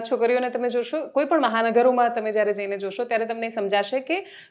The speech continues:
કલાકોના કલાકો છોકરીઓ સેલોનમાં પસાર કરે છે, પણ એ માત્ર મા-,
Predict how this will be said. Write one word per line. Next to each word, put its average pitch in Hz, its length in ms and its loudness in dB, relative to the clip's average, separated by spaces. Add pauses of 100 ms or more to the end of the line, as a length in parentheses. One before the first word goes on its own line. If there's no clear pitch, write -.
કલાકોના 262 580 4
કલાકો 247 600 0
છોકરીઓ 233 420 -2
સેલોનમાં 226 600 0
પસાર 208 360 2
કરે 175 260 0
છે, 277 200 -6
પણ 285 200 -4
એ 254 100 -2
માત્ર 226 440 -4 (100)
મા-, 208 200 -4